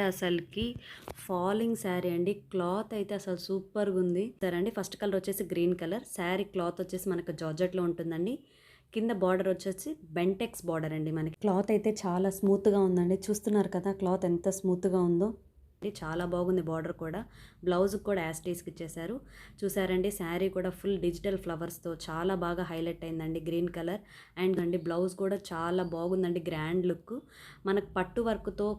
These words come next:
కింద బెంటెక్స్ బార్డర్ అంటే అది కొంచెం కలంకారీ లాగా అట్లా ఉంటుందండి. చాలా బాగుంది బార్డర్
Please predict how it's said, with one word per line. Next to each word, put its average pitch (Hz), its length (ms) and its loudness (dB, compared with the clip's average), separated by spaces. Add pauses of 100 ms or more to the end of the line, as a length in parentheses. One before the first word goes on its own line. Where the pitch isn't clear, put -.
(100)
కింద 202 420 2
బెంటెక్స్ 180 420 -2
బార్డర్ 180 300 2
అంటే 180 260 -2
అది 180 160 -4
కొంచెం 180 220 0
కలంకారీ 180 580 0
లాగా 165 240 -4
అట్లా 165 160 -8
ఉంటుందండి. 165 480 -6 (100)
చాలా 165 240 -2 (100)
బాగుంది 180 340 2
బార్డర్ 160 260 -2